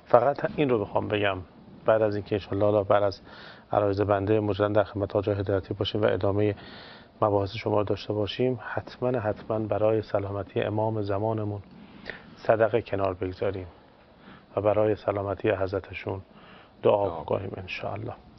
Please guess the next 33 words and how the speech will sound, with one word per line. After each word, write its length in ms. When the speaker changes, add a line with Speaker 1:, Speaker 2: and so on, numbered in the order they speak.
Speaker 1:
حاج 160
هدایتی، 540
ما 240
از 240
کلام 460
گوهربار 600
آقا 260
ابا 220
عبدالله 440
حسین 280
علیه 220
السلام 440
هم 240
بی 100
بهره 340
نمونیم، 440
بهره 260
بگیریم 460
و 40
انشاءالله 340
اگر 160
خطبه‌ای 500
از 140
خطبه‌های 600
گوهربار 520
حضرت 420
رو 100
برای 280
ما، 200
اه، 280
مطالعه 580
بفرمایید 680
و 120